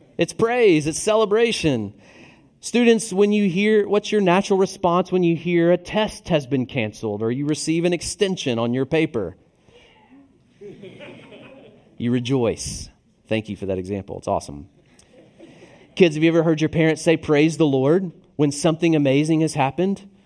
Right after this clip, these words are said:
I know I did growing up. I remember even being in a car accident and my mom praising the Lord in that moment. It was confusing to me at the time,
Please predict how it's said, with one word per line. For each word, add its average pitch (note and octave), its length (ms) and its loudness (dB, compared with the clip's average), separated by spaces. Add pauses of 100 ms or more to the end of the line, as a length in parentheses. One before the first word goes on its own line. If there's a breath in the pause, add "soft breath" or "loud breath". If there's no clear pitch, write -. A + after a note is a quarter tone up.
(220 soft breath)
I C3 80 -6
know D3+ 180 2
I D3 140 2
did A#2 260 -4
growing G#2+ 320 -4
up. C3 420 -4 (320)
I D3 120 -4
remember C#3+ 360 2
even C#3 260 0
being C#3 200 0
in D3 80 0
a D3+ 60 0
car F3+ 440 -2
accident G#2+ 480 -2
and G#2+ 100 -4
my G#2+ 100 -4
mom G#2+ 340 -4
praising A#2 560 -4
the G#2+ 100 -4
Lord G#2+ 280 -4
in G2 80 -6
that G2+ 160 -8
moment. F2+ 420 -10
It - 300 -20
was G#2+ 100 -14
confusing C#3+ 580 -4
to A2+ 100 -10
me A2 140 -4
at G#2+ 80 -6
the A2+ 80 -6
time, A2+ 440 -6